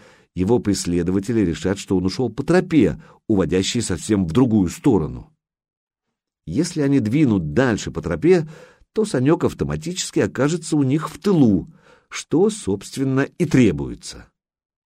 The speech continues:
Обувь Санёк на всякий случай снимать не стал и оружие положил рядом.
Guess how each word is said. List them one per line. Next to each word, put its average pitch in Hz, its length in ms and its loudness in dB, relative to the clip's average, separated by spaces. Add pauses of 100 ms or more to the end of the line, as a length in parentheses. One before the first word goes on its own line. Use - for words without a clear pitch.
(960)
Обувь 95 400 2
Санёк 90 400 -4
на 71 100 -10
всякий 120 280 -6
случай 156 360 -8
снимать 80 440 -4
не 123 80 -2
стал 85 500 -2 (460)
и 113 80 2
оружие 110 600 4
положил 87 420 0
рядом. 82 440 2